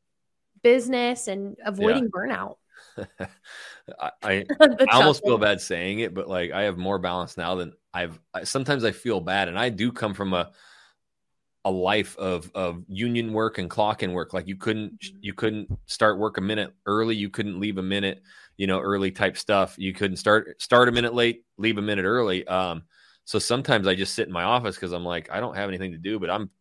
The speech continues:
Speaker 2: I'm bred to work
Speaker 1: Mm-hmm.
Speaker 2: from six to four thirty or whatever. But, um,
Speaker 1: Okay.
Speaker 2: it, it is. And, and we got blessed when we came over. We, one of our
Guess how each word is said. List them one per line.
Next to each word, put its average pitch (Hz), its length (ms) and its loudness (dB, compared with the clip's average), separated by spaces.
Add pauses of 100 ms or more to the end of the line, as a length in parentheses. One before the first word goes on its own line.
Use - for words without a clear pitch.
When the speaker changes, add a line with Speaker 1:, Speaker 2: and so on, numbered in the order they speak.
Speaker 2:
I'm 110 220 0 (380)
bred 95 580 2 (360)
to 110 120 -4
work 101 380 4
Speaker 1:
Mm-hmm. 98 100 -16 (440)
Speaker 2:
from 98 480 -2
six - 280 -2
to 95 80 -12
four 107 220 2
thirty 107 320 -2
or 90 140 -2
whatever. 90 360 -2
But, 92 220 -2
um, 85 340 0 (160)
Speaker 1:
Okay. 233 260 -20 (640)
Speaker 2:
it, 113 200 -6
it 107 160 2
is. 110 260 4
And, 104 100 -4
and 98 180 -2
we 120 120 -2
got 110 200 0
blessed 98 380 -2
when 90 100 -8
we 107 80 -6
came 98 300 -6
over. 95 380 -2
We, 92 340 -4
one 101 200 0
of 98 100 0
our 92 260 2